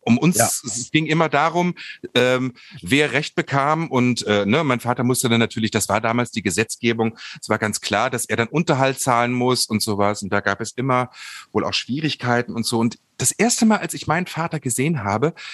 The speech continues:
Speaker 1: ähm, oder zumindest mich, tra-, es gibt ein Foto, es gibt ein Foto, wo wir an der Nordsee waren, aus dieser Zeit, als die wohl noch zusammengelebt haben müssen. Wo er mich an der Hand hält in diesem Modder.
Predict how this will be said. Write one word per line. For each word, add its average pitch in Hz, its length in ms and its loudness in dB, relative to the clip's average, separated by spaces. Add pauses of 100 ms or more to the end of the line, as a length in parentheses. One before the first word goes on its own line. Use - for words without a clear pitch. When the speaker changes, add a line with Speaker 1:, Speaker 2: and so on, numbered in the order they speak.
(380)
Speaker 1:
ähm, 117 400 2
oder 113 160 2
zumindest 151 400 0
mich, 151 100 -2
tra-, - 160 -12
es - 100 -4
gibt - 180 0
ein 226 140 2
Foto, 202 540 0 (500)
es - 100 -12
gibt - 180 -6
ein 175 140 0
Foto, 175 300 -2
wo 135 120 2
wir 135 120 2
an 104 100 -2
der 95 100 2
Nordsee 95 760 2
waren, 107 460 -2 (880)
aus - 100 -2
dieser 120 240 2
Zeit, - 380 0
als 139 240 0
die 143 160 0
wohl 139 120 4
noch 139 140 0
zusammengelebt 113 720 0
haben 71 280 -10
müssen. - 300 -6 (800)
Wo 113 160 4
er 143 240 4
mich 196 240 -2
an 123 80 -2
der 110 140 0
Hand 143 220 -2
hält 190 260 -2
in 151 180 0
diesem 127 260 2
Modder. 107 440 2